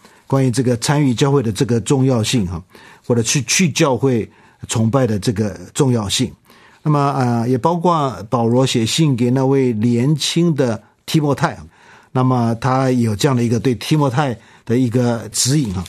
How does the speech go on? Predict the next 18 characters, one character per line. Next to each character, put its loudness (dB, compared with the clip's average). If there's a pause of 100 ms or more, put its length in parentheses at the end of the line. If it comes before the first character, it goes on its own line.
(360)
在 -2
提 0
摩 2
太 2
前 0
书 0
的 0
第 0
四 -2
章 -2 (380)
这 -4
边 2
的 2
第 0
十 -2
三 0
节 -6
哈， -8